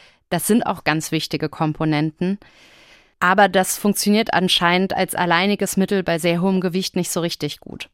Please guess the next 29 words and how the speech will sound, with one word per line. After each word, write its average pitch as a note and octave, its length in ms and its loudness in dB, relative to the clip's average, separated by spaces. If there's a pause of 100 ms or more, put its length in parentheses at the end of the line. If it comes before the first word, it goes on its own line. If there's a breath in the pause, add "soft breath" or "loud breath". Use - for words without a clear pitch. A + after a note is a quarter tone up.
(120)
Es - 160 -4
gibt - 200 0
viele G3 240 0
Studien, G3+ 440 0
die E3+ 140 0
zeigen, F3 500 0
dass - 240 -4
so E3+ 260 0
drei E3 380 0
bis F#3 200 -4
fünf G3+ 260 -2
Jahre F3 340 2
nach E3+ 160 -2
Ende F#3+ 420 0
des - 200 -6
Abnehmprogramms F3+ 960 -2
die E3+ 100 -6
meisten E3+ 380 0
Teilnehmenden F3 680 -2
wieder E3+ 160 -2
ihr - 180 -2
Ausgangsgewicht G3+ 840 -4
haben. G#3 380 -6 (680 soft breath)
Nur F#3+ 120 2
etwa F3 200 2
fünfzehn G3+ 440 -2
Prozent F3+ 440 -2
schaffen F#3 360 0
es, E3+ 320 -4